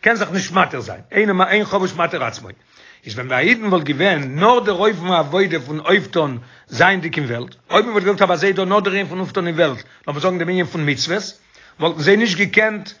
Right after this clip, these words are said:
מסכך זיין און אויפהויבן דעם עולם פון זיין עלם. זיי וואלטן נישט געקענט, אויפהויבן די וועלט און מסכך זיין דעם, דעם, דעם עולם, וואס עולם איז דאך אכט עולם, דער רבי האט געמאכט, נאמען עולם, וואס קומט פון לשון העלם. וואס מען, מען גוקט, ביי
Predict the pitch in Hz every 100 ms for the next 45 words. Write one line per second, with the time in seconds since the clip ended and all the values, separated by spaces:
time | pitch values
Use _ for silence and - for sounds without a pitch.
0 | _ 160 165 143 202 - 180 156 196 196
1 | 190 165 165 190 196 196 190 175 165 175
2 | 202 190 185 185 - _ 160 151 185 190
3 | 185 190 143 104 - _ _ _ _ 151
4 | 165 202 175 214 208 - 208 185 202 190
5 | 175 156 185 233 269 - - _ _ 170
6 | 175 147 240 240 202 196 190 190 202 196
7 | - _ _ _ - 151 185 180 175 -
8 | - - 180 190 220 247 196 190 185 -
9 | _ 147 - 220 240 208 196 196 - 156
10 | 175 208 185 170 - 196 202 180 165 190
11 | 185 170 190 185 190 190 180 226 196 175
12 | - 196 185 180 208 202 190 180 - _
13 | - 226 214 175 139 110 - _ _ 147
14 | 131 143 139 135 131 214 - 131 156